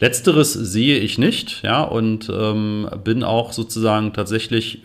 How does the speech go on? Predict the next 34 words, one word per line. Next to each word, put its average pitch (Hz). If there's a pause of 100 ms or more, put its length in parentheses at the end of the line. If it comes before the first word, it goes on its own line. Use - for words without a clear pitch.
(140)
auf 110
der -
einen 120
Seite, 113
wie 107
gesagt, 104
beeindruckt 131
davon, 120
was 101
man 104
mit 98
dem 98
Tool 101
machen 107
kann. 123 (640)
Auf -
der 95
anderen 120
Seite 117
kann 117
ich 131
mir 123
Stand 107
jetzt 110
eben 104
nicht, -
äh, 107 (640)
also 110
ich 110
sehe 127
nicht -
die 117
hundertprozentige 123
Verzahnung, 120